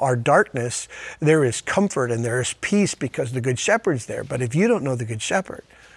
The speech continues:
then this will be nonsense to you. It will make no sense whatsoever.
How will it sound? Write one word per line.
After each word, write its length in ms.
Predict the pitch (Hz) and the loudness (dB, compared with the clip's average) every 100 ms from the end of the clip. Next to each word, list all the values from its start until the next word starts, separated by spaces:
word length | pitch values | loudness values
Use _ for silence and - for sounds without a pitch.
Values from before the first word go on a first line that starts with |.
| - _ _ | -20 _ _
then 120 | 127 | 0
this 220 | 147 202 - | 0 0 -2
will 80 | |
be 160 | 123 120 | -4 -2
nonsense 600 | 135 220 220 - 113 - | 0 0 0 -4 -10 -12
to 100 | - | -12
you. 140 | 113 - _ _ _ _ _ _ | -14 -16 _ _ _ _ _ _
It 120 | - | -10
will 120 | - 139 | -4 0
make 260 | 135 135 | 0 -2
no 80 | 135 | -6
sense 340 | 127 139 123 | -4 -4 -6
whatsoever. 640 | 139 123 - 139 135 117 - | -6 -8 -2 0 2 0 -8